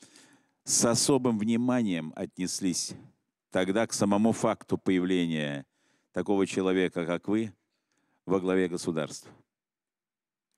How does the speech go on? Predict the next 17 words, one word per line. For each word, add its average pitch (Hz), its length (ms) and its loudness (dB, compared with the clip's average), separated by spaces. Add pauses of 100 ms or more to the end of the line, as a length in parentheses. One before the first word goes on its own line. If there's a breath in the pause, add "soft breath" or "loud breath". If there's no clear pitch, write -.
(360 soft breath)
И 110 100 -2
с 104 60 0
самого 139 500 2
начала, 90 600 0 (800)
я 101 140 0
хорошо 110 380 0
помню 110 360 2
это 98 160 0
время, 95 400 -2 (1700)
абсолютное 127 760 2
большинство 117 640 0
наших 107 320 0
граждан 107 540 0
с - 140 -6
вами 113 320 2
стали 107 500 0
связывать 98 1040 -2